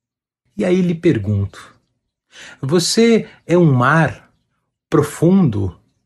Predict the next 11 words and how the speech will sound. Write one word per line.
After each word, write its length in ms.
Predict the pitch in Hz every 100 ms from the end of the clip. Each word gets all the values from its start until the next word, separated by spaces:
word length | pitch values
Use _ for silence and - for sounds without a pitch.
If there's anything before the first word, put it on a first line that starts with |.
| _ _ _ -
imenso, 800 | 110 127 185 180 - - 101 - _ _ _ _ _ _
às 160 | 107 104
vezes 280 | 127 131
bravio, 640 | 117 113 101 110 185 170 - _ _ _ _ _ _
ou 320 | 190 196 196 - _ _ -
um 140 | 165
raso 500 | 110 127 165 160 139
leito 560 | 151 127 135 143 139 123
de 100 | 123
um 140 | 135
rio, 340 | 110 104 101